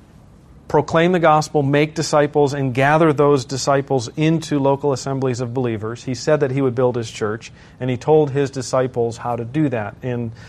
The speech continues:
uh, Matthew chapter twenty-eight. So it's given to the church, and we see Acts thirteen, the, uh, church there at Antioch, uh, observing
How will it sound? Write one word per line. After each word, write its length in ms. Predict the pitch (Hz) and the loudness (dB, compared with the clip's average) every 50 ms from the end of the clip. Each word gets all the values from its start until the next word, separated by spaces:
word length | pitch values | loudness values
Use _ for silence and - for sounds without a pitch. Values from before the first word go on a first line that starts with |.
| - - - - | -20 -20 -14 -8
uh, 160 | - 117 117 120 | -4 -4 -2 -2
Matthew 500 | 123 120 120 117 - 127 123 123 127 - - | -2 -2 -2 -4 -4 -4 -4 -4 -6 -8 -10
chapter 340 | - 135 123 110 - 123 113 | -6 -4 -4 -4 -4 -6 -10
twenty-eight. 500 | - 127 123 117 120 127 123 104 - - - - - - - - - - - - - - - - - - - | -8 -6 -6 -4 -4 -4 -4 -6 -8 -12 -18 -20 -20 -20 -20 -20 -20 -20 -20 -20 -20 -20 -20 -20 -20 -20 -8
So 160 | - - 147 | -2 0 2
it's 80 | 135 110 | 2 2
given 240 | 107 156 151 156 | 2 2 2 2
to 60 | 147 135 | 2 0
the 100 | 139 123 | 0 -2
church, 380 | - - 131 107 - - - | 0 0 -2 -2 -2 -6 -10
and 60 | 123 | -8
we 80 | 123 113 | -8 -8
see 240 | - - 143 135 131 | -8 -6 -4 -2 -2
Acts 260 | 127 127 127 - - | -2 -2 -2 -4 -8
thirteen, 560 | - 123 113 - - - 147 143 143 139 135 139 - - - - - - - - | -8 -8 -8 -8 -8 -6 -4 -4 -4 -6 -8 -12 -18 -20 -20 -20 -20 -20 -16 -10
the, 400 | 120 127 127 123 123 123 120 113 - - - - - - - | -6 -4 -2 -2 -2 -2 -4 -6 -10 -16 -20 -20 -20 -12 -8
uh, 120 | 120 117 113 | -6 -6 -6
church 360 | - - 147 143 139 - - | -4 -2 -2 -2 -2 -2 -2
there 160 | 131 127 123 | 0 2 2
at 140 | 120 120 139 | 2 0 -2
Antioch, 800 | 131 127 139 139 135 - 131 123 120 117 120 127 127 - - - - - - - - - - - | -4 -2 -2 -2 -2 -2 0 2 2 2 0 -2 -4 -8 -16 -20 -20 -20 -20 -20 -20 -20 -18 -14
uh, 320 | 123 120 117 120 117 120 - - - | -10 -8 -8 -6 -6 -8 -8 -6 -4
observing 880 | 135 117 120 117 117 135 143 147 139 139 151 147 147 147 147 143 147 | -4 -4 -2 0 2 4 4 4 4 4 2 2 2 0 -2 -4 -6